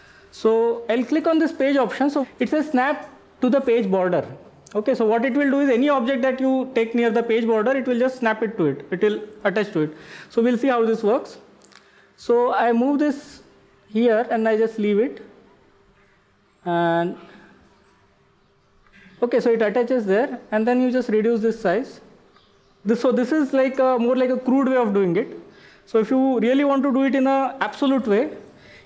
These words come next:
go to the document properties. So the key for this is Control Shift D. So here you see the exact size of the document. So this is eighty-five by fifty-four millimeters.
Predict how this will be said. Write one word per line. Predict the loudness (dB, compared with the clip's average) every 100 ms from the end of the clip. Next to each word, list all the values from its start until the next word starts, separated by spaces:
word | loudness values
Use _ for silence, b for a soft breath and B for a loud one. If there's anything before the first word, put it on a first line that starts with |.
| -2
go | 2 2
to | 2
the | 0
document | 0 0 0 0 2
properties. | 0 0 0 0 -4 -6 -20 -20 -20 -20 -20 -20
So | -12 -2 2 2 0 -4 -14 B B B B -4
the |
key | -2 2 0
for | 2 0
this | 0 0
is | 0 -2 -2
Control | -2 -2 0 0
Shift | 0 -2 -2 -2
D. | -2 0 0 -2 -14 -20 -20 -20 -20 b b b b -6
So | 0
here | 2 2 2
you | 2
see | 2 2
the | 4 2
exact | 2 -2 0
size | 0 0
of | 0
the | 0
document. | 0 0 -2 -2 -2 -6
So | -2
this | 0 2
is | 2
eighty-five | 2 2 0 2 2
by | 2
fifty-four | 0 -2 -2 0 0
millimeters. | 2 2 2 0 0 -2 -4 -18